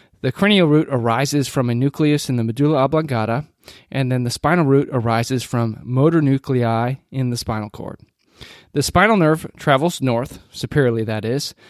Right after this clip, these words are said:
It goes through the foramen magnum. It then merges with the cranial root, and they both leave through the jugular foramen. Once outside the skull, the cranial root travels with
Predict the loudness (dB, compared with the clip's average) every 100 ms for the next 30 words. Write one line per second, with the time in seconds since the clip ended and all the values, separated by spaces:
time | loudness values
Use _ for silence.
0 | -20 -10 -6 -2 -2 0 0 0 0 2
1 | 2 2 0 -2 -4 -4 -6 _ -20 -8
2 | 0 2 2 2 4 4 4 0 0 -2
3 | -2 -8 -6 -2 -2 -2 0 -2 -4 _
4 | -20 -20 -20 -8 -4 -2 0 2 2 2
5 | 0 0 0 -4 -4 -2 -4 -2 -4 -2
6 | 0 2 2 0 -4 -8 _ _ _ _
7 | -10 -2 0 2 2 2 2 2 0 -4
8 | 0 0 0 -6 _ _ -6 -6 -4 -6
9 | 0 2 4 2 2 0 -2 -12 -6 0
10 | 2 2 0 0 -2 -2